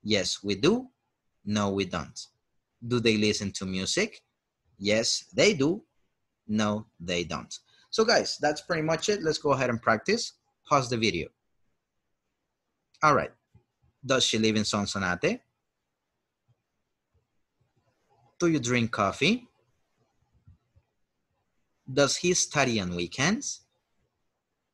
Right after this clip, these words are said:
Good. So as you can see, guys, this is fairly easy. I really hope that you have enjoyed this video.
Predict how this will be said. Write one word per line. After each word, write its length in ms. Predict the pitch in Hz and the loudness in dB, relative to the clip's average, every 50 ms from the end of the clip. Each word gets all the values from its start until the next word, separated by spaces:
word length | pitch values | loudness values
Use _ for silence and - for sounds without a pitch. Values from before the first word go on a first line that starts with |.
| _ _ | _ _
Good. 240 | - 226 180 101 - - - - - - _ _ _ | 2 2 2 2 2 -4 -18 -20 -20 -20 _ _ _
So 200 | - - 233 226 | -2 2 4 4
as 120 | 220 196 220 | 6 4 4
you 60 | 220 | 2
can 140 | 214 214 185 | 2 2 2
see, 180 | - 208 185 | 2 2 2
guys, 260 | 170 175 165 175 160 | 2 2 2 2 2
this 180 | 147 165 160 - | 0 -2 -2 -2
is 300 | 165 - - - - - - | -2 -2 -2 -4 -6 -2 2
fairly 380 | 202 208 214 208 202 175 151 - | 4 6 6 6 4 2 2 0
easy. 520 | 160 151 139 127 110 104 120 151 180 - _ - | 0 2 2 2 2 2 0 -2 -2 -6 _ 0
I 80 | 135 | 2
really 240 | 131 131 175 196 202 | 2 4 4 2 2
hope 260 | 156 180 185 180 165 | 2 2 0 0 0
that 100 | 160 165 | -2 -2
you 120 | 151 165 160 | 0 0 2
have 160 | 156 160 147 | 2 2 0
enjoyed 440 | 143 123 110 117 139 143 143 127 117 | 0 -2 0 2 2 4 4 2 2
this 220 | 127 131 120 113 | 0 0 -2 -2
video. 460 | 110 110 117 110 113 113 117 123 120 | 2 2 4 4 6 6 4 4 4